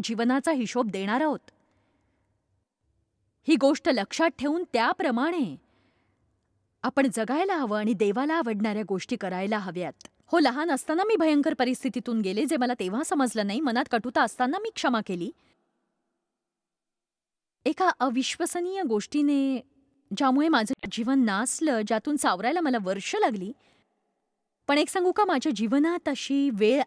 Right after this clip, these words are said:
आली की मी फक्त देवाबद्दलच इतरांना सांगायचे आणि आता मी देवाला खरंच ओळखते.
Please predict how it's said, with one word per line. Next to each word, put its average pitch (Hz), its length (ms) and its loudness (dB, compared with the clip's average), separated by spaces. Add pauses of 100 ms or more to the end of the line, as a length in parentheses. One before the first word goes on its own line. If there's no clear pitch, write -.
आली 240 420 4
की 254 120 0
मी 254 260 4
फक्त - 320 -6
देवाबद्दलच 277 1120 0 (280)
इतरांना 247 520 2
सांगायचे 214 760 -2 (1040)
आणि 320 160 4
आता 294 320 2
मी 339 200 6
देवाला 220 680 0
खरंच 226 420 -4
ओळखते. 170 640 -10